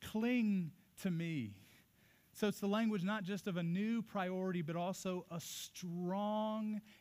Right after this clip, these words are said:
and deep fidelity, a faithfulness, a commitment. They're taking vows to each other. That's why historically, almost the entire church has read this pa-,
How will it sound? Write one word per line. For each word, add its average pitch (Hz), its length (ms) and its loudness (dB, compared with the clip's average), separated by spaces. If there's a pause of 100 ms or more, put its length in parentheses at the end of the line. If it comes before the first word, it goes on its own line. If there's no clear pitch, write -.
and 170 260 0
deep 214 400 0 (320)
fidelity, 143 1000 -2 (1000)
a 147 80 -4
faithfulness, 165 1080 -4 (680)
a - 100 -4
commitment. 175 600 0
They're 156 120 -4
taking 175 440 -2 (220)
vows 165 680 0
to 175 160 -4
each 156 220 -6
other. 120 320 -10 (880)
That's 175 180 0
why 190 140 2
historically, 190 760 0
almost 190 300 -2
the 196 80 2
entire 190 500 0
church 196 320 0
has 151 160 -4
read 165 180 0
this 180 140 -4
pa-, 180 280 -2